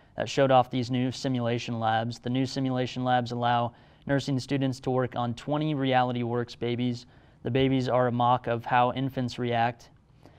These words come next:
These are also monitored to track how they, how much they are fed, cry, or have their diaper changed. Other additions include mannequins who react like troubled patients and a new video system that allows for students to view themselves in practice.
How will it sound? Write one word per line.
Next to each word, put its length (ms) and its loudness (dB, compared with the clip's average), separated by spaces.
These 160 2
are 80 4
also 260 4
monitored 460 0
to 100 -2
track 360 2
how 160 4
they, 320 -2
how 220 2
much 240 2
they 160 2
are 100 -2
fed, 460 4
cry, 400 4
or 180 -2
have 340 2
their 140 -2
diaper 340 0
changed. 460 -10
Other 200 6
additions 420 2
include 440 -2
mannequins 640 -2
who 120 0
react 380 2
like 180 -2
troubled 340 0
patients 560 -2
and 260 -2
a 80 0
new 180 -2
video 320 -2
system 500 -4
that 100 -4
allows 260 6
for 140 -4
students 420 -4
to 80 -8
view 180 -2
themselves 540 -4
in 140 -8
practice. 640 -2